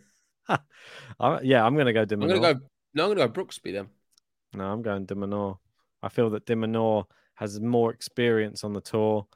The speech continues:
Speaker 1: I feel that he'll be able to carry it through a bit easier.
Speaker 2: I'm gonna
Speaker 1: Suman
Speaker 2: go
Speaker 1: Kwan. Yeah, it's gotta be in it. It's gotta be Karen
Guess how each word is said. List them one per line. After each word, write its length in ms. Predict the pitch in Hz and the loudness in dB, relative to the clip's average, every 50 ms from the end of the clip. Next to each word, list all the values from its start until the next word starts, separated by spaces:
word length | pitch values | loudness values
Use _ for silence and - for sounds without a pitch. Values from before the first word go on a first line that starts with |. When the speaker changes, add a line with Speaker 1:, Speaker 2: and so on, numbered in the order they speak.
| _ _ - | _ _ -16
Speaker 1:
I 60 | - | -16
feel 240 | 98 - 110 107 104 | -12 -6 -4 -2 -2
that 180 | 101 101 101 101 | -2 -4 -6 -6
he'll 160 | 101 107 104 | -6 -6 -6
be 120 | 95 104 104 | -4 -2 -2
able 180 | 98 95 95 | -2 -2 -6
to 100 | - - | -8 -14
carry 380 | - - - 104 101 98 95 92 | -16 -12 -8 -6 -4 -4 -4 -6
it 100 | - - | -8 -12
through 280 | - - 104 101 98 92 | -14 -10 -8 -6 -6 -6
a 40 | |
bit 180 | 87 92 90 92 | -8 -10 -12 -10
easier. 440 | 104 101 95 92 90 95 92 95 104 _ _ _ _ _ _ _ _ _ _ _ _ _ _ _ _ _ _ _ _ - | -10 -10 -10 -8 -8 -8 -8 -8 -10 _ _ _ _ _ _ _ _ _ _ _ _ _ _ _ _ _ _ _ _ -12
Speaker 2:
I'm 60 | - 214 | -4 0
gonna 40 | - 185 | 2 4
Speaker 1:
Suman 220 | 180 165 156 151 - | 4 6 4 4 2
Speaker 2:
go 60 | - | 0
Speaker 1:
Kwan. 520 | - 160 165 165 160 156 160 165 156 147 - - - - - - - _ _ _ _ _ _ _ _ - | 2 6 6 8 8 6 6 4 2 -2 -8 -12 -16 -20 -20 -20 -20 _ _ _ _ _ _ _ _ -6
Yeah, 240 | 104 101 98 98 | -4 -2 -2 -2
it's 120 | 95 92 - | -4 -4 -4
gotta 200 | - 110 98 98 | -4 -2 -2 -2
be 140 | 92 104 101 | -2 -2 0
in 120 | 104 110 | 0 0
it. 160 | 120 139 147 165 - _ _ _ _ _ _ _ _ - | -2 -2 -4 -6 -16 _ _ _ _ _ _ _ _ -18
It's 60 | - | -10
gotta 160 | - 123 113 | -8 -6 -4
be 200 | 104 107 104 98 _ _ _ _ _ | -2 -4 -4 -4 _ _ _ _ _
Karen 960 | - - 110 110 113 113 110 127 139 135 135 143 139 139 135 135 135 127 110 | -12 -10 -8 -8 -8 -8 -8 -6 -6 -6 -6 -6 -6 -4 -6 -6 -6 -6 -8